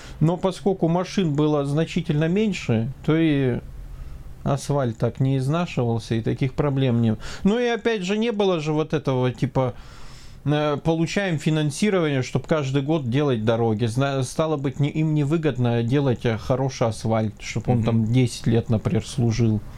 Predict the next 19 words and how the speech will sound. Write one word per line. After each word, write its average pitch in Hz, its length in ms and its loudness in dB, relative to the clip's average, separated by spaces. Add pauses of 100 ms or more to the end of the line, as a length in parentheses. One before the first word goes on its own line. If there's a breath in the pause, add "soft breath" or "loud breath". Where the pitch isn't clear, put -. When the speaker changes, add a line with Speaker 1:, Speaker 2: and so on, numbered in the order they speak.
(440 loud breath)
Speaker 1:
А 123 80 0
в - 80 -12
Советском 147 520 0
Союзе 139 440 0
плановая 139 540 0
экономика 113 560 0
была, 110 360 0 (480 loud breath)
и, 120 300 4
стало 131 340 0
быть, 110 300 -2
э, 113 240 0 (1500 loud breath)
вот 117 300 2
это 110 160 0
вот 104 200 0
не 117 140 2
нужно 147 340 2
было, 107 260 2
лучше 117 520 0
сделать, 110 560 0